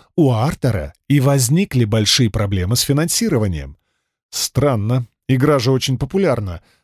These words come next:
Вроде больше миллиона игроков набиралось. А если бы для неё не нужен был Н К И,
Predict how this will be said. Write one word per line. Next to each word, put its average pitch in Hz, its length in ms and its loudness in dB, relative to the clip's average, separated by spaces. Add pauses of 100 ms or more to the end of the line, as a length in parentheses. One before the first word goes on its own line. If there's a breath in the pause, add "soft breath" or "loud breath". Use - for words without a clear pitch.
Вроде 131 360 2
больше 147 420 0
миллиона 151 420 2
игроков 170 420 -2
набиралось. 104 640 -2 (100)
А 107 140 2
если 139 440 2
бы 123 120 0
для 120 180 2
неё 139 240 2
не 135 140 2
нужен 131 380 0
был 120 240 0
Н 139 180 0
К 117 160 0
И, 143 320 0